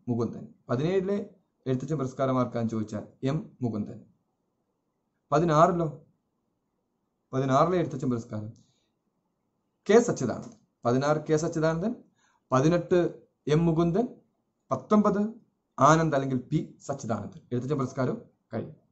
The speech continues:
ഇനി അടുത്തത് ഓടക്കുഴൽ അവാർഡാണ്. ഗുരുവായൂരപ്പൻ ട്രസ്റ്റ് നൽകുന്ന അവാർഡാണ് ഓടക്കുഴൽ അവാർഡ്. ഏർപ്പെടുത്തിയത് ജി ശങ്കരക്കുറുപ്പ്.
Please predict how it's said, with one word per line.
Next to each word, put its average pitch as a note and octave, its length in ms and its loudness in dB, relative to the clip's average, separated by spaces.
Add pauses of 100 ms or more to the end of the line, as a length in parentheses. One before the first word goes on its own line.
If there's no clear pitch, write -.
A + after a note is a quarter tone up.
(600)
ഇനി G#3 80 6
അടുത്തത് F#3+ 540 4
ഓടക്കുഴൽ D#3+ 640 2
അവാർഡാണ്. G#2+ 440 -2 (580)
ഗുരുവായൂരപ്പൻ F#3+ 720 2
ട്രസ്റ്റ് C#3+ 400 -8
നൽകുന്ന G#2+ 500 -4 (320)
അവാർഡാണ് A2 600 0
ഓടക്കുഴൽ G#2+ 420 -4
അവാർഡ്. - 500 -10
ഏർപ്പെടുത്തിയത് E3+ 640 -4
ജി C3 120 -2
ശങ്കരക്കുറുപ്പ്. G#2+ 600 -6